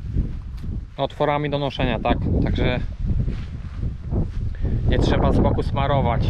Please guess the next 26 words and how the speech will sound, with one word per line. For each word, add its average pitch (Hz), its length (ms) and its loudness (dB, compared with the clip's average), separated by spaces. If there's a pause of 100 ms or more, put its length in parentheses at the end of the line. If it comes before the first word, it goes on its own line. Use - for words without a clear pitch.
(100)
tak, 127 160 4
producent - 580 2
mówi. 151 300 4
Widziałem, 135 400 4
że 139 100 2
niektórzy 135 360 4
to 123 120 2
smarują 127 480 2 (220)
po 143 120 2
bokach, 147 340 2
tak. 139 160 2 (760)
Tu 240 100 4
jest 214 180 4
na 165 100 0
pióropust, 156 580 2
wszystko 151 400 -2
idzie, 151 380 0 (160)
yy, 131 720 0
także, 139 480 0 (1200)
yy, 127 520 0
tak 151 220 0
jak, 135 240 -2
yy, 131 400 4
Poroterm 156 500 2 (280)
na 139 140 -2
pióropust. 156 720 2